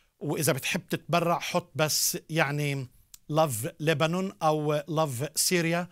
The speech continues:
وهاي كلياتها بتروح. طبعًا اللي، اللي عايش في أمريكا أو كندا في الانكم تاكس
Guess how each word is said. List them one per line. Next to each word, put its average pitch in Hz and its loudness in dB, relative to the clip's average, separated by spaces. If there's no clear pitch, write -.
وهاي 151 2
كلياتها 175 0
بتروح. 160 -2
طبعًا 160 2
اللي، 151 0
اللي 147 2
عايش 160 2
في - -4
أمريكا 160 -2
أو 147 -2
كندا 170 0
في - 0
الانكم 156 -2
تاكس - 2